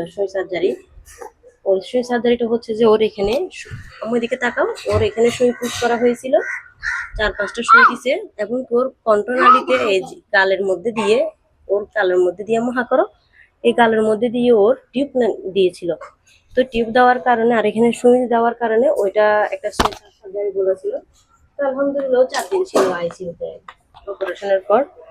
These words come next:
তো ওর ওইখানে যে এখানের যে টিউবটা দিয়েছিল খাদ্যনালীতে, তো ওনারা আবার ওইটা চার দিন পর আবার ওকে অপারেশন থিয়েটারে নিয়ে ওর আবার একটা ছোটখাটো সার্জারি হয়। ওই সার্জারির মাধ্যমে ওর টিউবটা বের করা হয়েছিল,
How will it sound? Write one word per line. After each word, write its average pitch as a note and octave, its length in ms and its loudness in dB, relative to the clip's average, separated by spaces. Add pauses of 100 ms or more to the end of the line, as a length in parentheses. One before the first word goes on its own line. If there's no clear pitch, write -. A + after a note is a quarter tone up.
(400)
তো C4 100 6
ওর B3+ 80 6 (160)
ওইখানে C4+ 340 4
যে A3 140 4 (120)
এখানের A#3 360 0
যে B3+ 140 4
টিউবটা A3 300 2
দিয়েছিল F#3+ 420 4 (760)
খাদ্যনালীতে, F3 600 0 (360)
তো - 120 -10
ওনারা G#3+ 260 4
আবার G3+ 180 2
ওইটা G#3+ 240 0
চার G3+ 120 0 (100)
দিন F#3+ 120 6
পর G3+ 240 4
আবার F#3+ 260 2 (100)
ওকে F#3+ 220 -6
অপারেশন G3 440 -4
থিয়েটারে G#3 360 0
নিয়ে A3 240 6 (500)
ওর A3+ 120 0
আবার A3+ 260 6
একটা G#3+ 280 0
ছোটখাটো G3 400 -6
সার্জারি F#3 400 -2
হয়। A3+ 180 -4 (420)
ওই A3+ 120 6
সার্জারির C4 520 2 (200)
মাধ্যমে G#3 400 4 (300)
ওর G#3+ 100 2 (120)
টিউবটা G#3+ 340 -2 (180)
বের F#3+ 180 2
করা F#3 200 2
হয়েছিল, E3 420 -6